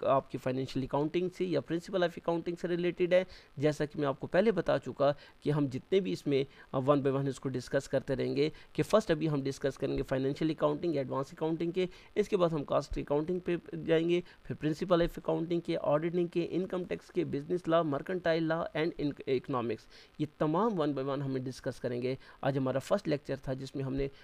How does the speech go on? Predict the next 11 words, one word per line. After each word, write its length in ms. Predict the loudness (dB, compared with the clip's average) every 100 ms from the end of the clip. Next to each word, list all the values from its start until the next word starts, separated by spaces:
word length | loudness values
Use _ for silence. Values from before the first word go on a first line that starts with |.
| -6
financial 460 | 0 0 0 -2 -4
अकाउंटिंग 380 | -4 -4 -4
और 60 | -2
एडवांस 280 | -2 -2 -6
अकाउंटिंग 460 | -6 -6 -6 -6
के 220 | -6 -6 -6
इसको 240 | -10 -4
एमसीक्यूज़ 460 | -4 -4 -6 -10 -6
को 80 | -4
discuss 440 | -4 -4 -6 -6
किया। 260 | -4 0